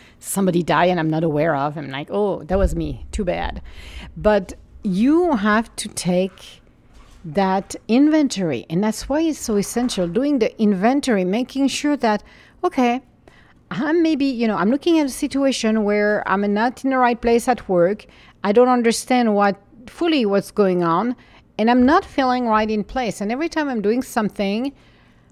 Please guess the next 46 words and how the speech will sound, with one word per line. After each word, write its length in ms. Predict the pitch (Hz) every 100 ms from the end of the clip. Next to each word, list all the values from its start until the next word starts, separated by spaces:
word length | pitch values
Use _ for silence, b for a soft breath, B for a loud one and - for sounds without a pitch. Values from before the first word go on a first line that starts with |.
| B B B B B B B -
I 100 | 262
have 120 | 262
a 60 |
sense 440 | 220 - 233 254 -
of 300 | 190 175 - -
I'm 340 | 190 196 202
not 560 | 196 180 180 185 - - _ _ _ _ _ 151
good 220 | 131 196
enough. 480 | 170 - - - - - _ _ _ _ _ _ _
What 300 | 180 220 -
could 140 | 208
have 100 | 175
caused 420 | - 180 175 -
that? 460 | - - - - - _ _ _ b b b
And 180 | 208 233
it's 160 | 233
going 380 | - 220 285 285
back, 300 | 208 185 196 -
and 160 | 233
it's 200 | 240 -
funny 300 | - 240 294
because 300 | 180 170 185
when 140 | 185 214
you 80 |
go 200 | 185 190
back 320 | 220 185 165 -
to 80 |
your 140 | 175 160
childhood, 720 | - 240 269 247 180 143 147 b b b b -
there 100 | 269
is 140 | 320
a 100 | 202
lot 180 | 165 240
of 100 | 262
things 200 | 202 196
you're 100 | 160
uncovering, 800 | 165 - - 175 226 214 135 160
and 80 | 170
it's 140 | -
like, 200 | 165 -
"Oh 60 | 185
my 200 | 202 202
God, 720 | 147 175 214 196 147 147 135
this 400 | 190 277 294 -
impacted 840 | - 170 170 - - 185 - 190
me 300 | 165 165 165